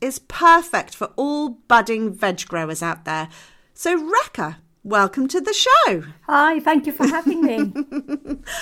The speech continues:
Speaker 1: And I must admit, I'm going to admit right now that I've got a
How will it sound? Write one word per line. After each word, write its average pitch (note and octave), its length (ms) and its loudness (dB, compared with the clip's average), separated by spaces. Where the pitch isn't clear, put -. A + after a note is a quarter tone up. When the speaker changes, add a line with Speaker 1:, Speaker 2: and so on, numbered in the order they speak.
Speaker 1:
And C#4+ 220 8
I D#4+ 140 8
must G4 420 4
admit, D#4 340 2
I'm A#3 160 2
going C4 300 2
to C4 160 -2
admit A#3+ 260 -2
right G3+ 220 2
now F#3 180 2
that F#3 140 -2
I've G#3 140 2
got A3 100 2
a - 40 -2